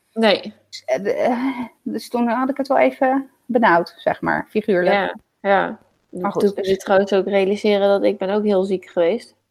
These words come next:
Speaker 1: Met dezelfde soort symptomen. En ik
Speaker 2: Ja.
Speaker 1: denk, "Oh, ik heb het toch al gehad." Maar als hij het ook heeft gehad en geen corona, dan denk ik, "Oh, shit."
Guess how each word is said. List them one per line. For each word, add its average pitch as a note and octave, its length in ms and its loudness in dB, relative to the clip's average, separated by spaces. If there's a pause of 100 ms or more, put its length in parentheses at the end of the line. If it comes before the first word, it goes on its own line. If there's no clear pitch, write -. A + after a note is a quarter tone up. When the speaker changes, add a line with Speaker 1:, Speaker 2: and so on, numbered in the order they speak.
(300)
Speaker 1:
Met G3 280 -6
dezelfde F#3+ 400 0
soort F#3+ 240 -6
symptomen. G#3 680 -4 (300)
En G3+ 120 -2
ik G#3 80 4
Speaker 2:
Ja. A#3+ 60 4
Speaker 1:
denk, F3 280 0 (140)
"Oh, B3+ 100 4
ik B3+ 80 4
heb G#3+ 80 4
het - 100 -8
toch C#4 140 4
al B3 80 4
gehad." F#3 380 0 (460)
Maar F#3+ 440 2
als G#3 280 2 (180)
hij G3+ 480 2
het G#3+ 120 6
ook G#3+ 140 4
heeft G#3 200 4
gehad F#3+ 280 4
en G#3 140 -6
geen G#3 280 -2
corona, G3 460 0
dan F3 100 -2
denk G#3+ 140 0
ik, - 260 0
"Oh, E4 200 2 (240)
shit." - 600 -8